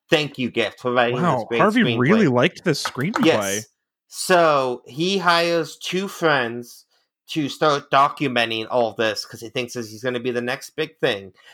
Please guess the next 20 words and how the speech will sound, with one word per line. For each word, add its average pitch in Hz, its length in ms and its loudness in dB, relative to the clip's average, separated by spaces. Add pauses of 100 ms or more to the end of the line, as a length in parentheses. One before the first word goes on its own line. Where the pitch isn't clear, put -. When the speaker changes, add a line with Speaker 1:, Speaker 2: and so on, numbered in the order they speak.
Speaker 1:
and 127 160 -2
then 117 140 -2
is 104 140 -6
such - 520 0
a 131 120 -2
talentless, 170 1040 -2 (260)
shitty - 720 0
prick - 520 -2 (340)
for 151 260 2
the 127 140 0
next 165 500 0 (120)
three 185 260 4
years 135 640 -2
that 143 160 0
he 147 160 -2
ends 165 180 -2
up 175 160 0
releasing 156 560 -4
a 156 60 -4
movie 123 680 -4